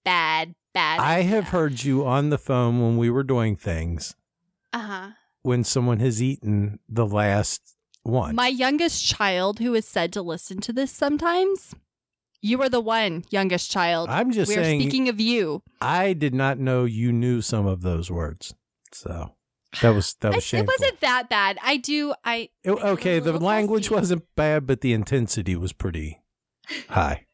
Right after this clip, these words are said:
Speaker 1: I'm very unhappy when, you know what, though? I tell everybody, I'm like, "This is mom's chocolate. You stay away from it. I don't want it all the time. I realize it is tempting.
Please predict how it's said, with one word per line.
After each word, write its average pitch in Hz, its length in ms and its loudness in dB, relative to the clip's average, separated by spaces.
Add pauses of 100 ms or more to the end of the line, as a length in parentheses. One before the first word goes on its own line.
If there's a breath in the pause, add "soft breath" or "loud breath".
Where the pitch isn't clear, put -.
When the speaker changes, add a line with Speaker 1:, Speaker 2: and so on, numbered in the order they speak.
(640 loud breath)
Speaker 1:
I'm 320 180 0
very 262 280 4
unhappy 240 640 0
when, 214 340 -2
you 311 180 -2
know 381 140 2
what, 302 260 0
though? 285 300 0 (100)
I 254 140 0
tell 427 360 -6
everybody, 262 440 -2
I'm 233 180 -4
like, 233 180 -4
"This 233 360 0
is 254 200 -4
mom's 202 760 0
chocolate. - 480 -4
You 220 240 0
stay - 360 0
away 311 200 2
from 277 220 0
it. 262 380 -2 (320 loud breath)
I 208 120 -2
don't 214 220 -8
want 254 160 -2
it 320 80 0
all 320 100 2
the 381 80 -4
time. 339 520 -4 (260 loud breath)
I 196 80 -4
realize 202 360 -4
it 294 80 -8
is 339 120 -4
tempting. 339 520 -2